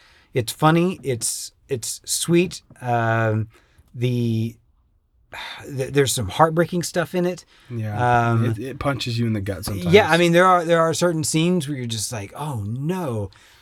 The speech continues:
Speaker 1: Um, but it never loses that,
Speaker 2: It,
Speaker 1: uh,
Speaker 2: the spirit of
Speaker 1: the,
Speaker 2: it all.
Speaker 1: the spirit of, like, you know, a kid sort of coming into his own and figuring out what the world is really about.
Speaker 2: Coming of age movie in, in some way.
Speaker 1: It is.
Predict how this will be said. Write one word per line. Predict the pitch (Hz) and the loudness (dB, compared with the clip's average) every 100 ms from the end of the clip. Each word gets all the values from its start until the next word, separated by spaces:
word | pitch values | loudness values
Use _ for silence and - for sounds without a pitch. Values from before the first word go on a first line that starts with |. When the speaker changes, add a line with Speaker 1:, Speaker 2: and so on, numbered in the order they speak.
| _ | _
Speaker 1:
Um, | 151 143 143 147 147 | 0 2 2 -2 2
but | 143 175 | 6 6
it | 170 | 6
never | 175 190 | 2 2
loses | 190 151 160 151 160 151 143 127 | 0 4 2 2 -2 -2 -4 -2
that, | 139 127 131 - - _ - _ _ | 4 4 2 -6 -10 _ -20 _ _
Speaker 2:
It, | - | -4
Speaker 1:
uh, | 135 127 123 123 | 0 2 2 0
Speaker 2:
the | |
spirit | 117 - 95 110 113 101 | -2 -4 -4 -4 -2 -2
of | - | -2
Speaker 1:
the, | 151 | -2
Speaker 2:
it | 143 | 0
all. | 143 | 0
Speaker 1:
the | |
spirit | - - 180 175 175 139 | 0 0 4 4 4 2
of, | 135 135 127 | 4 4 2
like, | 127 123 120 - _ _ _ _ | 0 0 -2 -10 _ _ _ _
you | 139 139 | -6 -2
know, | 117 113 120 - | 0 0 0 -6
a | 127 | -14
kid | - 160 151 139 123 _ _ _ _ _ _ _ | 0 2 2 0 -6 _ _ _ _ _ _ _
sort | - - 190 | -6 2 4
of | 196 175 | 4 0
coming | - 196 190 | 2 2 2
into | 175 160 | 0 0
his | 147 147 | 0 2
own | 156 | 0
and | 139 | 0
figuring | 151 147 143 139 | -2 -4 -2 -2
out | 135 123 | 0 0
what | 123 135 | 0 0
the | 143 | 0
world | 120 123 110 | 0 0 0
is | 104 | -6
really | 110 104 98 | -6 -4 -4
about. | 92 104 | -4 -4
Speaker 2:
Coming | 214 254 233 | -4 -2 0
of | |
age | 165 185 131 | 2 0 0
movie | 107 104 | -2 -2
in, | 104 | -2
in | 107 117 | -4 -4
some | 113 131 113 | -2 -2 0
way. | 113 104 95 | 0 0 0
Speaker 1:
It | 127 | 4
is. | 147 107 87 | 4 4 -4